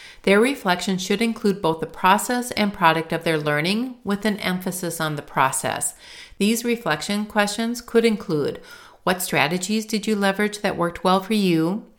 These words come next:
What challenge did you experience, and how did you overcome the challenge? What can you do differently and improve upon next time? How have your knowledge and skills grown?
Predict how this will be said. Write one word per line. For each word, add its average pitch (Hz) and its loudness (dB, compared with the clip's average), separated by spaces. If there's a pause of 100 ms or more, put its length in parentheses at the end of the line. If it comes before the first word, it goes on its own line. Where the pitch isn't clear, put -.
(300)
What 170 2
challenge 170 0
did 220 0
you 220 4
experience, 202 0
and 180 -2
how 165 4
did 175 -2
you 196 4
overcome 190 -2
the 156 -4
challenge? 151 -4 (640)
What 196 4
can 233 4
you 247 4
do 226 2
differently 202 0
and 175 -2
improve 175 -2
upon 170 0
next 123 -2
time? 180 -2 (560)
How 208 6
have 240 0
your 190 2
knowledge 165 0
and 165 -4
skills 156 -2
grown? 147 -2